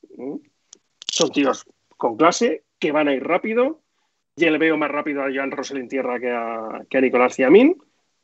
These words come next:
pero para mí la apuesta es Kajetanovic, Kagun, Kaur o Lindholm.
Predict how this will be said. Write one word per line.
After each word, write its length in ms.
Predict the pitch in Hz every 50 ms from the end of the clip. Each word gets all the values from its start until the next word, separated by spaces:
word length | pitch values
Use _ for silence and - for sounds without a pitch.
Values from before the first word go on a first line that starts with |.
| _ _ -
pero 440 | 202 208 220 220 240 247 254 - _ _ _ _ _ _ _ _ _ _ _ _ _ _ _ _ _ -
para 220 | 156 135 120 120
mí 560 | 123 127 131 135 139 139 139 139 143 139 135
la 120 | 135 135 131
apuesta 480 | - 151 147 143 - - 160 139 131
es 480 | 123 123 120 120 117 117 113 - - -
Kajetanovic, 760 | - 131 123 120 113 127 135 135 139 139 143 143 143 - -
Kagun, 480 | - 135 120 120 127 131 139 160 180 - _ _ _ - _ _ _ _ _ _ -
Kaur 360 | - - 135 143 156 156 156
o 60 | 151 135
Lindholm. 520 | 131 139 139 127 - - 127 110 107